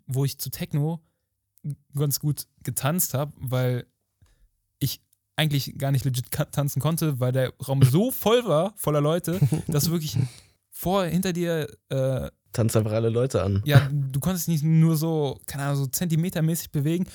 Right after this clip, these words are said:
Speaker 1: aber es war
Speaker 2: Übel
Speaker 1: trotzdem,
Speaker 2: geil.
Speaker 1: es war trotzdem ganz geil, weil die Menge, also dann hast du gemerkt, wie du so ein Teil der Menge warst.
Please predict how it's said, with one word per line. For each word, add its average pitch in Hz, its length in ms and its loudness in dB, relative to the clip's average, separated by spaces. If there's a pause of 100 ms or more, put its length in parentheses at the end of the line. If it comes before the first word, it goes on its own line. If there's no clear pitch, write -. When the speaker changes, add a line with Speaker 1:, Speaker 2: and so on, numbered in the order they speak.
(120)
Speaker 1:
aber 127 140 2
es - 80 0
war 160 80 2
Speaker 2:
Übel 120 100 0
Speaker 1:
trotzdem, 113 320 2
Speaker 2:
geil. 110 260 0 (280)
Speaker 1:
es 175 140 4
war 165 140 2
trotzdem 143 680 0
ganz 131 220 2
geil, 135 320 0 (240)
weil 123 160 2
die 131 80 6
Menge, 135 400 4
also 123 160 0
dann 131 240 0
hast 151 160 0
du 139 40 -4
gemerkt, 131 360 0
wie 123 80 2
du 120 80 0
so 120 120 0
ein 117 100 2
Teil 131 180 -2
der 117 100 0
Menge 113 280 0
warst. 123 360 -6